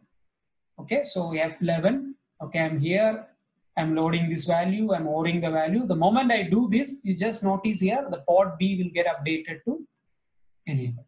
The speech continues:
Beautiful, right? Clock is now enabled. Clock is up and running for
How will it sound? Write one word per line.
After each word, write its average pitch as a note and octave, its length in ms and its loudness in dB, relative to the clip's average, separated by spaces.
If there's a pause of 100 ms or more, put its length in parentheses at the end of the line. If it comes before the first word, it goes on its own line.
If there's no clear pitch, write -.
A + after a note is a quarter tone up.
(140)
Beautiful, F3 360 -2 (180)
right? D#4 220 -4 (1800)
Clock G3+ 320 2
is F3+ 220 0
now E3 180 0
enabled. D3+ 600 -4
Clock D#3+ 240 0
is C#3+ 100 -6
up C#3+ 160 -4
and D#3 180 -4
running F3 400 -2
for C#3+ 180 -8